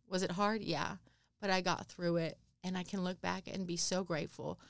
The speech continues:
for the journey that I got through. So those are the misconceptions of miscarriage, that you're fine and you don't have to deal with it. But I wanna encourage you,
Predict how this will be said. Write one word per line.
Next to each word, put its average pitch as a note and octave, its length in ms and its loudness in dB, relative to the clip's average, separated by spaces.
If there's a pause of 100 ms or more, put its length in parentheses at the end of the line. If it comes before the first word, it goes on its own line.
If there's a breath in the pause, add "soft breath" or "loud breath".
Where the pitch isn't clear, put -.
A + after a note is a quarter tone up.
(220 soft breath)
for - 120 -4
the F3+ 80 4
journey F3 340 2
that F3+ 120 -2
I D#3+ 100 -2
got - 280 -4
through. - 300 -2 (1300)
So - 160 4
those C#4 220 6
are E4+ 40 4
the D4+ 100 6
misconceptions G#3 800 4
of G3 80 2
miscarriage, E3+ 540 2
that D#3 180 2 (460 loud breath)
you're A3+ 140 4
fine G3+ 440 6
and F3+ 120 2
you F#3 80 2
don't F#3 160 0
have F3+ 160 0
to F#3+ 80 -2
deal E3+ 240 6
with E3+ 200 2
it. D#3+ 220 2 (680)
But G3+ 100 4
I G3+ 80 10
wanna G#3+ 160 8
encourage G#3+ 400 4
you, G3 160 4